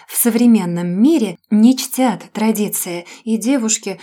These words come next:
с лёгкостью расстаются с дарованной Аллахом невинностью». Наверное, Алика уже в сотый раз пожалела, что подошла к нам, но и не спешила уходить. Она не перебивала Лидию,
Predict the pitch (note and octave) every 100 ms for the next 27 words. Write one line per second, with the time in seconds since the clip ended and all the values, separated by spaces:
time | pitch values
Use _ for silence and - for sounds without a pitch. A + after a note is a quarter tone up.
0 | - - - B3 C#4 A#3 A3 - F#3+ F3+
1 | F3 F3+ F3+ A3 G#3+ F3+ D#3+ F3 F#3 G3+
2 | F3 E3+ F3 - F#3 F3 F#3 A#3 - E3+
3 | F#3+ B3 F#3 G3 F#3+ F#3+ - - G3+ G3+
4 | _ _ _ _ _ - G#3+ F#3 G#3 F3
5 | F3 F3 F#3+ G3 E3+ F3 E3 F3+ E3+ -
6 | B3 C4+ C#4+ C#4+ B3+ F#3+ E3+ - F#3 F3+
7 | G#3 G#3+ E3+ - F#3+ - G#3 G#3 - G3
8 | F#3 E3+ F#3 F3 E3+ _ G3+ E4 E4 C#4
9 | C4+ B3 - G3+ G#3+ A3+ B3 A#3+ B3 D4+
10 | - _ G#3 G3+ G#3 G3 F#3+ A#3 C4 C#4
11 | C4 C4+ F#3+ E3 G3 G3+ E3 D#3